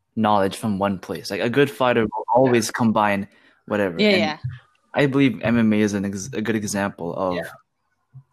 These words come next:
Speaker 1: of that practice, like, good fighting practice. 'Cause, like, you know, sure, maybe for cultural reasons, you can, you can stick to one type of martial art. But if you're seriously considering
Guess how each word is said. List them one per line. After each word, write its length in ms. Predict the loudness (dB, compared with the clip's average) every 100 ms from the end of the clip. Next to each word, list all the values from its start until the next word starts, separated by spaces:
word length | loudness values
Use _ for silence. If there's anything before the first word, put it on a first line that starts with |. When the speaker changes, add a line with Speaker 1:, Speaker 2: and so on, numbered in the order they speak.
| -2
Speaker 1:
of 280 | 0 0 -4 -6
that 260 | -2 -2 0
practice, 480 | -2 -4 -6 -12 -8
like, 220 | -10 -10 _ _ _ -2
good 240 | 0 0
fighting 320 | 0 0 0 -2
practice. 380 | -6 -6 -8
'Cause, 140 | -4 -2
like, 200 | -2 -4 _ _ -20 _ 0
you 120 | 2
know, 260 | 4 2 -6 _ _ _ _ _ _ _ _ _ _ _
sure, 320 | -6 2 4 6
maybe 240 | 4 4
for 160 | 2 -2
cultural 380 | -2 -2 -2
reasons, 500 | -2 -2 -2 -2 -2
you 140 | -4 -2
can, 480 | -2 -2 -4 -8 _ _ -10
you 140 | -6
can 140 | -6
stick 320 | -4 -4 -6 -4
to 120 | -2
one 400 | 0 0 -2 -4
type 220 | -6 -6
of 100 | -4
martial 300 | -4 -4 -6
art. 260 | -6 -6 -10 -20 -20 -8 0
But 140 | 2
if 140 | 4
you're 80 | 2
seriously 580 | 0 2 2 4 4 2
considering 720 | 2 4 4 4 2 0 -4